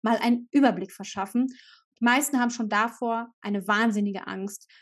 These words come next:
weil sie sich wirklich mal hinsetzen müssen und sagen müssen, „Okay, was kommt eigentlich rein?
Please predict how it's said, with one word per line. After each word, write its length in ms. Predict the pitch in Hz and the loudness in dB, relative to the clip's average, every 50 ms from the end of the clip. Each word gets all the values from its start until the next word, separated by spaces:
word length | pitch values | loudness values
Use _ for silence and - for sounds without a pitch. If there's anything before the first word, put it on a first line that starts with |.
| _ - | _ 0
weil 100 | 220 208 | 0 2
sie 80 | 214 | 2
sich 180 | 214 247 233 - | 2 2 2 2
wirklich 280 | 311 311 311 294 - - | 0 0 0 0 0 2
mal 120 | 226 226 | 2 4
hinsetzen 560 | 220 285 311 302 262 240 240 240 - 233 220 | 6 6 6 6 6 4 2 0 -2 -2 -2
müssen 280 | 220 226 233 226 247 220 | -2 -2 -4 -4 -4 -4
und 120 | 214 208 | -4 -2
sagen 280 | 214 214 208 208 208 208 | 0 0 0 2 2 2
müssen, 200 | 208 208 208 - | 0 0 -2 -6
„Okay, 280 | - - - 226 202 | -10 -8 -6 -6 -4
was 160 | 185 196 - - | -4 -6 -8 -6
kommt 280 | - - 285 277 269 - | -2 0 0 2 0 0
eigentlich 360 | - 208 202 202 - - - | -2 -2 -2 -4 -6 -8 -6
rein? 340 | 190 185 202 240 277 302 | -4 -2 0 2 2 0